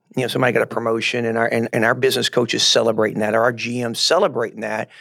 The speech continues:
And I got in there and made it just a comment, "Hey, congrats, welcome to the herd, man. I can't wait to meet you. I'm gonna come give you a high five next time I'm in that town."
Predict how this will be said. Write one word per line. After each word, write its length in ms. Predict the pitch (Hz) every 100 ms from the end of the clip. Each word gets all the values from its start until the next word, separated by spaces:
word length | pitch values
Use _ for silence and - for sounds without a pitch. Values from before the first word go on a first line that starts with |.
| - - -
And 140 | 139
I 160 | 135 180
got 180 | 185
in 120 | 156 139
there 100 | 139
and 100 | 127
made 140 | 131
it 60 | 120
just 160 | 123
a 20 |
comment, 380 | - 123 139 113
"Hey, 120 | 185 -
congrats, 500 | 143 131 156 131 -
welcome 260 | 147 147
to 100 | 139
the 80 | 139
herd, 300 | 127 139 123
man. 220 | 123 123
I 40 | 123
can't 200 | 143 -
wait 160 | 131 131
to 80 |
meet 240 | 123 131 -
you. 40 |
I'm 80 | 120
gonna 100 | 117
come 140 | 120 120
give 140 | 123
you 80 | 123
a 20 |
high 160 | 117 117
five 240 | 123 117
next 220 | 117 117
time 160 | 117 113
I'm 120 | 117
in 80 | 113
that 140 | 123
town." 400 | - 170 151 98